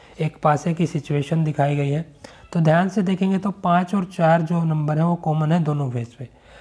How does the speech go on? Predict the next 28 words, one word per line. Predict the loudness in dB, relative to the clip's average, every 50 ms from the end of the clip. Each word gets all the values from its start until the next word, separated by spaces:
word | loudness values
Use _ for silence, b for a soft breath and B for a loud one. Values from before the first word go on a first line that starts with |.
| B B B
जब | -2 0 0 2 2 2
दो | 2 2 2
नंबर | 4 4 4 4 4 2 2
कॉमन | 2 4 4 4 4 4 4
हो | 4 2 0 -2 -6 -16 -8 -4
तो | -2 -2
बचे | 0 2 2 0 2 2 2 4
हुए | 4 4 4
नंबर | 4 2 4 4 4 4
एक | 4 2 2 2
दूसरे | 0 -2 -2 -2 -4 -2
के | -2 -2
अपोजिट | -2 -2 -2 -4 -4 -2 -4 -4 -4
होते | -4 -6 -6 -6 -10
हैं, | -12 -12 b b b b b -2
यानी | 0 2 2 2 0 0 0 0
एक | 0 0
के | 0 0
अपोजिट | 0 0 0 0 0 0 0 0
आपका | 0 0 0 -4 -6
छः | -6 -6 -8 -6 -4 -2 -2
आएगा, | -2 -2 -2 -4 -4 -6 b b b b b b b b
तो | -6 -4
ऑप्शन | -2 -4 -4 -4 -4 -2 -2 -2 -2
फ़ोर | -2 -2 0 0
आपका | 0 -2 -2 -2 -4 -4
करेक्ट | -2 -2 -4 -4 -4 -6 -8 -10
होगा। | -10 -10 -12